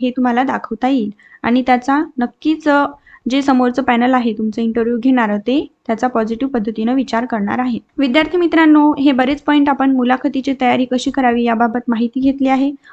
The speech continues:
तर समोरच्या व्हिडिओमध्ये आपण डेमो लेसन कसा घ्यायचा किंवा डेमो लेसनचं प्रिपरेशन काय करायचं आहे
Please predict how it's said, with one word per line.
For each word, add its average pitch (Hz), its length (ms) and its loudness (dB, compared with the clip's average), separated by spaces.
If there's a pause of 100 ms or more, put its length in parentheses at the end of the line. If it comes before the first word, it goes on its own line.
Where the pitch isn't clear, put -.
(140)
तर 254 80 2
समोरच्या 302 460 2
व्हिडिओमध्ये 294 680 2
आपण 254 360 -2 (500)
डेमो 277 240 4
लेसन 302 340 4
कसा 294 260 2
घ्यायचा 254 540 -2
किंवा 262 160 0
डेमो 247 320 2
लेसनचं 269 540 0
प्रिपरेशन 247 560 -2
काय 294 200 0
करायचं 233 380 -4
आहे 226 260 -6